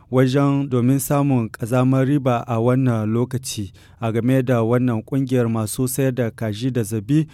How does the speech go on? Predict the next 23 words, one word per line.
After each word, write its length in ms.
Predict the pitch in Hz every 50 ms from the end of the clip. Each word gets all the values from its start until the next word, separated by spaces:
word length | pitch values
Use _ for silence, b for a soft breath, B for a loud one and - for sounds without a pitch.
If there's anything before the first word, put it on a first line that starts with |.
| B B B B
sun 220 | - - 151 151
shirya 400 | - - 170 165 160 147 131 117
wata 400 | 120 127 131 131 147 139 139 135
kasuwa 560 | 131 - 123 113 110 - 135 127 123 120 120
na 220 | 123 127 131 135 127
sayar 360 | - - 139 131 131 131 127
da 180 | 127 117 113
zabi 440 | 107 - 117 110 95 95 135 135 135
da 180 | 123 123 113 104
kaji 380 | - 120 110 104 107 127 151 147
a 200 | 139 120 113 110 107
cikin 360 | - - - 139 135 131 131 131
farashi 420 | 139 135 139 139 139 127 - 123
mai 160 | 107 107 110
rahusa. 600 | 110 113 127 - - - 117 110 - 123 110 104 B B B B B B
Ga 140 | 135 139 147
dai 180 | 170 180 175
rahoton 560 | 156 135 127 139 143 131 - 131 120 113 113
Gungu 440 | 110 135 143 131 131 131 120 113 107 107
Muhammad, 480 | 107 107 101 120 123 120 113 107 98
sai 160 | - - 151
mu 100 | 143 131
saurara. 380 | 127 - - 110 104 95 87